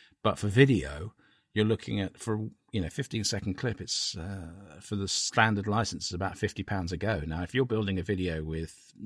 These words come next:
six or seven bits of video, that's a very expensive thing. And that's bef-, obviously a lot cheaper than going out and filming it yourself and getting actors and all that sort of thing. So,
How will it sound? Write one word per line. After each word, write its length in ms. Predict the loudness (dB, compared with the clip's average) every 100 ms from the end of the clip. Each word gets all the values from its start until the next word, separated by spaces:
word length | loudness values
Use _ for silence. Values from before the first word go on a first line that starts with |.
| -10
six 260 | -8 -8 -8
or 60 | -6
seven 260 | -4 -4
bits 200 | -4 -6
of 60 | -4
video, 280 | -4 -4 -6
that's 200 | -6 -4
a 60 | -4 -6 _ -6
very 240 | -4 -4
expensive 500 | -4 -2 0 0 -2
thing. 160 | -2 0
And 60 |
that's 100 | -2
bef-, 200 | -6 -12 -14 -18 -18 -20 -20 -20 -20 _
obviously 380 | 4 6 2 2
a 40 | 0
lot 140 | -2
cheaper 280 | -2 -2 0
than 160 | -2 0
going 240 | 0 -2
out 80 | -4
and 100 | -4
filming 300 | -2 0 0
it 80 | -4
yourself 440 | -4 -2 -2 -4
and 80 | -8
getting 180 | -6 -6
actors 440 | -8 -8 -8 -6
and 100 | -6
all 140 | -6 -6
that 100 | -8
sort 160 | -10
of 60 | -12
thing. 200 | -10 -8
So, 200 | -2 -4